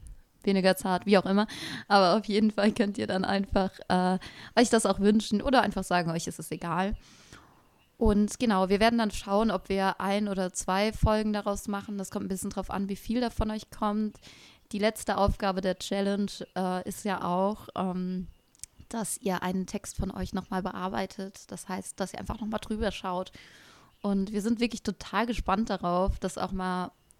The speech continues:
ähm, so zu machen mit der Se-, Special-Folge. Und es ist auch sehr spannend, mal die Texte eingelesen zu haben. Das macht ja auch nochmal was mit dem Text.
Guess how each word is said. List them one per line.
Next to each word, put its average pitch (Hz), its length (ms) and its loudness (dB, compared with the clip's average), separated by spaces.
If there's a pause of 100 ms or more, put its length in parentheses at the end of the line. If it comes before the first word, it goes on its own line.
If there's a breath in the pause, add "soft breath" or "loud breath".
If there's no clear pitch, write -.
(260)
ähm, 180 440 -12 (360 loud breath)
so 208 180 -4
zu 202 160 -6
machen 202 280 -2
mit 190 140 -4
der 185 120 -2
Se-, 175 160 -4
Special-Folge. 190 760 0
Und 180 140 -10
es 180 80 -12
ist - 120 -12
auch 185 100 -2
sehr 180 180 -2
spannend, 180 420 -4
mal 175 280 -6
die 180 100 -8
Texte - 360 -8
eingelesen 180 500 -2
zu 175 180 -8
haben. 170 300 -8
Das 165 180 -14
macht 180 200 -8
ja 180 80 -2
auch 165 140 0
nochmal 175 260 -6
was 175 180 -4
mit 185 120 -10
dem - 100 -8
Text. - 360 -8